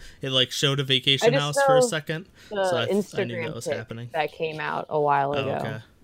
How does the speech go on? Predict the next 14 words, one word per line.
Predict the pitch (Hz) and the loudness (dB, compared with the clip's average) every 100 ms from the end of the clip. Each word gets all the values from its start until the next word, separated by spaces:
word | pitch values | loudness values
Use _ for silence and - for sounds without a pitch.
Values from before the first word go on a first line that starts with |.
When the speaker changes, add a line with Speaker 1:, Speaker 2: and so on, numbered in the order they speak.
| _ 196 | _ -18
Speaker 1:
Okay. | - - 143 | -16 -16 -8
Speaker 2:
of | 151 139 | -6 -6
them. | - 143 151 _ _ _ _ _ _ _ _ _ _ _ _ - - - - | -8 -10 -12 _ _ _ _ _ _ _ _ _ _ _ _ -14 -14 -16 -8
Yeah. | 78 - | -2 2
Speaker 1:
Okay, | 190 151 - - | 2 0 -12 -8
um, | 147 147 147 143 | -4 -2 -2 -4
so | 147 | -6
let's | 170 | -8
close | - 160 156 143 | -6 -4 -4 -2
off | 131 131 - | -4 -4 -6
with | 135 123 - | -8 -8 -8
just | 123 - | -10 -8
our | 123 | -8
rankings | 117 113 117 117 - | -8 -8 -8 -8 -10